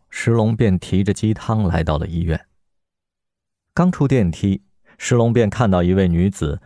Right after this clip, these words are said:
捧着束花站在蓝宇的病房门外。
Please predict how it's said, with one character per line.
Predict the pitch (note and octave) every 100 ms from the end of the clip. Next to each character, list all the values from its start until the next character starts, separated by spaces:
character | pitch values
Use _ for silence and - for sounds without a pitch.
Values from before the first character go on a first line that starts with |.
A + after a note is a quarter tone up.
| _
捧 | - F2 D#2
着 | F#2+
束 | E2 G2 E2
花 | - F#2+ G2
站 | F#2+ F2+
在 | E2 D#2
蓝 | D#2 F2
宇 | E2+
的 | D#2+
病 | F#2 E2
房 | - D#2
门 | D#2+ D#2+
外。 | E2+ D#2